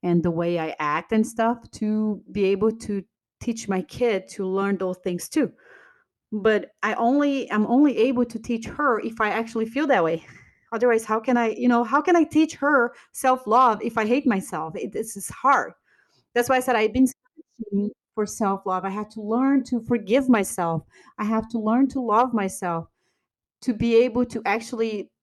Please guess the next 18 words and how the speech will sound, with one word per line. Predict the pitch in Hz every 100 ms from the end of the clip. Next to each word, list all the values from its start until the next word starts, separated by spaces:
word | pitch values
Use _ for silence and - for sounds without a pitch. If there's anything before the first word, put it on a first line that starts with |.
| -
ref-, | 202 202 - _
show | - - 330 330
that | 165 -
to | 196
her | 175 165
so | - 208
she, | - 240 254 240
she | - 277
can | 269
understand | 254 233 220 - 226 247 269
that | 170 165
and | 190
she | -
can | 214 220 196
love | 202 247 233
herself | 190 170 - 170 175 _ _ _ 190
a, |
and, | 180 208 190 190 185